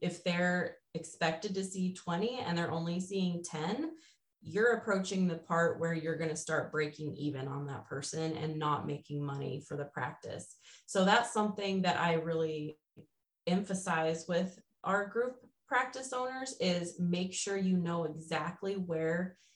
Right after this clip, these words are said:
your clinicians are. And it's okay to have those conversations and say, "Hey, you know, you're not seeing as many as we would expect, you know, what's going on?" Or maybe, you know, issues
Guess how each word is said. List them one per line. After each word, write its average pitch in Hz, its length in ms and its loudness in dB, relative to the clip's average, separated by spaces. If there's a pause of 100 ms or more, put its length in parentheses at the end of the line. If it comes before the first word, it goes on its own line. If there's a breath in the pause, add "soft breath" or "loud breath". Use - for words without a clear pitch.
(200)
your 170 180 0
clinicians 180 640 -2
are. 156 460 0
And 165 160 0
it's 160 140 -4
okay 180 340 -2
to 240 100 2
have 180 220 0
those 170 240 -4
conversations 160 800 -4
and 156 100 -10
say, 156 300 -6
"Hey, 165 400 -2 (1000)
you 175 120 0
know, 156 400 -4 (720)
you're 170 200 0
not 202 240 4 (280)
seeing 214 440 2
as 190 200 -4
many 202 260 -2
as 190 140 -2
we 202 100 -4
would 190 100 2
expect, 185 600 -2
you 190 60 -4
know, 180 60 2
what's 175 300 -2
going 214 240 0
on?" 175 260 2
Or 156 40 2
maybe, 156 480 -2
you 185 80 2
know, 151 200 0
issues 170 540 -4